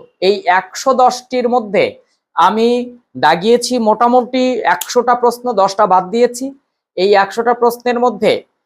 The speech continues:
তুমি যতগুলো পারবে রেডি করার চেষ্টা করো, সবগুলো করতে পারলে তো ভীষণ ভালো হবে।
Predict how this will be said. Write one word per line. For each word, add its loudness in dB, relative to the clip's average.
তুমি 4
যতগুলো 2
পারবে 2
রেডি 0
করার 0
চেষ্টা -6
করো, 0
সবগুলো 0
করতে 0
পারলে 0
তো -4
ভীষণ -4
ভালো 2
হবে। 2